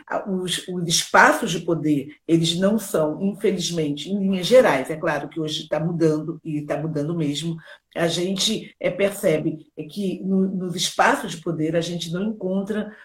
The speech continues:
uma pessoa, é, é, a população negra. A população negra, geralmente, ela fica mais pro topo da pirâmide. Então, ela fica nos trabalhos mais, é, assim, voltada a serviços domésticos, a, a,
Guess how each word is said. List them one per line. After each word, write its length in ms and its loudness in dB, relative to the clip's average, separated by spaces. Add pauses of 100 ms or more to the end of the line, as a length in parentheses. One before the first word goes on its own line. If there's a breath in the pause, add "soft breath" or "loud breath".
(120 loud breath)
uma 180 -2
pessoa, 640 0 (180 loud breath)
é, 520 2
é, 40 4
a 80 0
população 520 -2
negra. 440 0 (120)
A 120 -8
população 440 -6
negra, 200 0
geralmente, 800 0 (200 soft breath)
ela 220 2
fica 500 -6 (120)
mais 360 0
pro 140 -8
topo 280 -2
da 100 2
pirâmide. 420 0
Então, 120 -4
ela 120 -2
fica 320 -6 (180 loud breath)
nos 180 -6
trabalhos 720 2
mais, 400 -4 (240)
é, 280 -2
assim, 320 -6 (260 loud breath)
voltada 560 0
a 100 0
serviços 400 -4
domésticos, 880 4 (260 loud breath)
a, 100 -2
a, 600 0